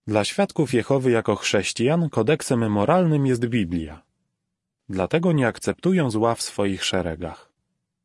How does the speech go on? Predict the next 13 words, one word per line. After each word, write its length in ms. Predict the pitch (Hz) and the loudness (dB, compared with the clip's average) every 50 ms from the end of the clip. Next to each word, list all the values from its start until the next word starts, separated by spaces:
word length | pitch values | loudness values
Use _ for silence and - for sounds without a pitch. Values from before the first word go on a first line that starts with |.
| _ _ _ _ - | _ _ _ _ -4
Czysty 380 | - 143 165 165 - - 139 | 0 0 0 0 2 2 2
zbór 320 | 113 98 101 123 127 131 117 | 2 2 2 2 2 2 2
chrześcijański 840 | - - 120 104 - - 110 101 104 110 107 - - - 127 123 | 0 -2 -2 -2 -2 -4 -2 -2 0 0 -2 -4 -4 -4 -2 0
nie 180 | 131 131 143 151 | 0 2 2 2
może 300 | 170 185 185 139 131 107 | 4 2 2 2 2 2
być 200 | 104 107 - - | 0 0 -2 0
kalany 400 | - 113 107 107 113 117 120 107 | 0 2 2 2 2 2 0 -2
przez 220 | - - 113 104 | -2 -2 -2 -2
osoby, 500 | 120 - 120 110 - 113 104 98 107 117 | 0 -2 -2 -2 0 -2 0 0 0 -2
które 300 | - - - 127 135 139 | -2 0 0 0 2 2
lekceważą 720 | 139 147 147 - - 170 156 139 165 160 123 117 101 98 | 0 0 -2 -2 -2 -2 2 2 2 2 2 2 0 0
Boże 260 | 95 95 90 95 92 | 0 0 0 0 -2
normy. 440 | 90 87 90 - 87 82 78 78 - | -2 -2 -4 -4 -6 -8 -10 -10 -14